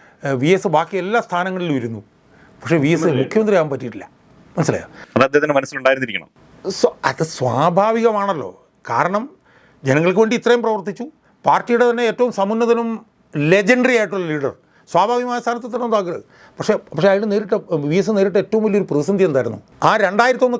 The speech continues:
Speaker 1: കാലഘട്ടം, ഏഹ്, ത്ത് വി എസ് മു-, മുഖ്യമന്ത്രിയാണെന്ന് ആഗ്രഹിക്കുമ്പോഴും പാർട്ടി പിണറായി വിജയൻ്റെ ചവിട്ടടിയിലായിരുന്നു. അപ്പോൾ ഒരുപക്ഷെ വി എസിനെ ഈ പറഞ്ഞതുപോലെ ആ ഒരു ട്രാൻസ്ഫോർമേഷൻ, ഏഹ്, മുഖ്യമന്ത്രി സ്ഥാനത്തേക്ക് വി എസിനെ എത്തിക്കും എന്ന് വി എസ് വിശ്വസിച്ചിട്ടുണ്ടാവണം. ഏ? യഥാർത്ഥത്തിൽ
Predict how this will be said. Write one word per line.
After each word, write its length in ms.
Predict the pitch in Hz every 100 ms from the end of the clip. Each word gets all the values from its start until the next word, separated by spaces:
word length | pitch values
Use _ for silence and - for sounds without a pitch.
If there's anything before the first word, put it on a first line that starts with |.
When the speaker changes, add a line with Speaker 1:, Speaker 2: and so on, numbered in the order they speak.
| 240
Speaker 1:
കാലഘട്ടം, 500 | 185 208 196 214 208
ഏഹ്, 580 | 208 - 185 175 - 175
ത്ത് 640 | 160 - 196 214 - 180
വി 140 | 160 160
എസ് 260 | 190 190
മു-, 180 | 202 185
മുഖ്യമന്ത്രിയാണെന്ന് 760 | 160 160 - 185 190 175 175 143
ആഗ്രഹിക്കുമ്പോഴും 720 | 147 151 170 165 160 165 170 -
പാർട്ടി 540 | 131 147 170 - 196
പിണറായി 380 | 190 170 160 175
വിജയൻ്റെ 260 | 180 185 185
ചവിട്ടടിയിലായിരുന്നു. 800 | - 147 156 180 175 160 135 120 - - - -
അപ്പോൾ 180 | 190 247
ഒരുപക്ഷെ 280 | 269 285 277
വി 120 | 233
എസിനെ 460 | 240 240 269 254
ഈ 200 | 269 240
പറഞ്ഞതുപോലെ 640 | 247 240 240 240 240 247 277 - - _ -
ആ 180 | 196
ഒരു 180 | 233 240
ട്രാൻസ്ഫോർമേഷൻ, 640 | 214 208 214 226 240 208
ഏഹ്, 440 | 240 240 220 220 214
മുഖ്യമന്ത്രി 340 | 202 220 226
സ്ഥാനത്തേക്ക് 340 | 202 226 233 220
വി 80 |
എസിനെ 340 | 226 226 233 226
എത്തിക്കും 420 | 208 220 233 233
എന്ന് 140 | 220
വി 80 | 226
എസ് 160 | 220 214
വിശ്വസിച്ചിട്ടുണ്ടാവണം. 1040 | 214 226 208 220 220 233 214 151 _ _ - 165
ഏ? 100 | 226 - - - - -
യഥാർത്ഥത്തിൽ 760 | 135 170 220 240 190 180 135